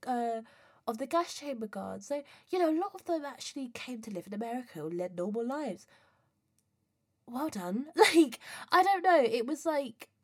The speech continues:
it was an afterthought of, like, nobody, like, the, it was almost like they were trying to alleviate the responsibility of America and how they played a part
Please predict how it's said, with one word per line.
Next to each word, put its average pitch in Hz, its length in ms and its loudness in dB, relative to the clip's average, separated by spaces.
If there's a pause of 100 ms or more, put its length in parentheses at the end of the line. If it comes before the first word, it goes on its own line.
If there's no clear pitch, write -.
(360)
it 302 100 2
was 330 120 6
an 302 120 0
afterthought 247 840 0
of, 202 240 0
like, 190 500 -4 (280)
nobody, 240 540 -2
like, 208 220 -2
the, 214 440 -2 (760)
it 220 160 0
was 233 120 -8
almost 220 380 -2
like 156 400 -8 (1200)
they 196 180 -2
were 196 100 0
trying 202 300 -4
to 185 360 -8 (480)
alleviate 190 640 -6
the 180 80 -6
responsibility 170 720 -10
of 165 120 -10
America 165 500 -6
and 156 120 -10
how 160 200 -6
they 165 220 -4
played 156 380 -8
a - 40 -18
part - 360 -8